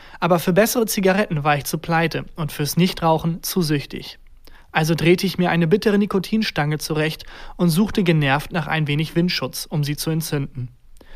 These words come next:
Da fiel mein Blick auf ein Filmplakat auf der gegenüberliegenden Straßenseite. Das Plakat war weitflächig an eine Wand gekleistert.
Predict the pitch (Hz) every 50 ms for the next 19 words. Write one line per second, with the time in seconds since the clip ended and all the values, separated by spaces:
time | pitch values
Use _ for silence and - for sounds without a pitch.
0 | - - - - - - 190 190 185 - 254 247 240 220 185 170 180 190 185 -
1 | - - - 165 156 - 175 180 175 - - 190 175 160 - 143 139 - - 135
2 | 139 139 - - - - 165 151 143 156 147 175 185 170 170 175 160 156 156 156
3 | 160 170 160 - - - 160 147 143 139 - 143 139 135 135 135 139 131 - 151
4 | 143 - - - - - - - - - - 165 165 - - 147 151 - 156 151
5 | 160 - - - - - - - - - 165 165 156 151 165 175 220 226 - -
6 | 226 220 190 - 214 190 190 190 190 190 185 175 165 185 196 190 - 156 - -
7 | - - - 147 - - - - - -